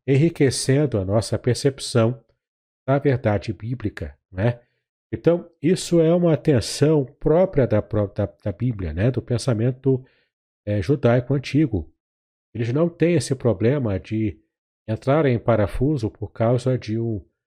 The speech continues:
um paradoxo. Na verdade, o pensamento, eh, judaico, ele, ele, na verdade, considera o paradoxo como uma questão que cria um contraponto e, portanto, traz equilíbrio e harmonia.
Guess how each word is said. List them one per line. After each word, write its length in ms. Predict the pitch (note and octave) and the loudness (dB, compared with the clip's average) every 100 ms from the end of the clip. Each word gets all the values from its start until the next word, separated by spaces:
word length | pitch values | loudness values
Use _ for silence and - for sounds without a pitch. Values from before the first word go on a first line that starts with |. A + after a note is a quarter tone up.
| _ _ _ A#2 | _ _ _ -10
um 40 | |
paradoxo. 840 | - C3 C3+ A#2+ A2 - - - _ _ _ _ - | -4 0 2 2 2 0 -12 -18 _ _ _ _ -4
Na 60 | |
verdade, 520 | A2+ A#2 A2+ A#2+ C3 D3 | 0 2 4 4 2 0
o 60 | |
pensamento, 960 | - A2+ - G#2+ G2 B2 D3 F3 E3+ - _ _ _ _ | 0 0 0 -2 0 0 0 0 0 -4 _ _ _ _
eh, 120 | G#2+ G2+ | -4 -2
judaico, 920 | G#2+ F#2+ A2+ A#2+ C3 - C3 C#3 - _ _ _ - | -4 0 2 2 2 0 -2 -2 -8 _ _ _ -4
ele, 440 | A2 A2+ A#2 A#2 - | 0 2 2 0 -4
ele, 280 | A#2+ G#2+ G#2 | -6 -4 -2
na 100 | B2 | -2
verdade, 460 | B2+ A#2 B2 B2 | 0 2 2 0
considera 720 | - D#3 D#3 D#3 C3+ C#3+ F3+ D#3+ | -2 0 0 -2 0 2 4 2
o 40 | |
paradoxo 760 | B2+ C3 B2 - A#2 B2+ - D3 | 2 0 0 2 2 0 -6 -10
como 520 | - A#2+ A#2+ B2+ - | -2 0 0 -2 -4
uma 180 | A2 A#2 | -6 -6
questão 640 | - A2 - A#2 B2 B2+ _ _ _ _ _ - | -4 -6 -2 -2 0 -2 _ _ _ _ _ -8
que 80 | C#3 | -8
cria 380 | - E3 A3 F3 | -2 2 2 2
um 100 | C#3 | 0
contraponto 840 | B2+ A#2+ B2 A#2+ B2 A#2+ C3 C3 | 0 0 0 0 2 2 0 -2
e, 40 | B2+ | -2
portanto, 560 | D3+ - A#2 A2+ - | -2 -2 -2 -2 -4
traz 340 | - A#2+ A2+ A#2+ | -4 0 0 -2
equilíbrio 600 | - A2 G#2 B2 A#2+ D3+ | -4 -4 -2 -4 -8 -8
e 160 | G#2 A2 | -4 -2
harmonia. 640 | G2+ A2 G2 F2+ F2 D#2+ | -2 -6 -6 -4 -6 -6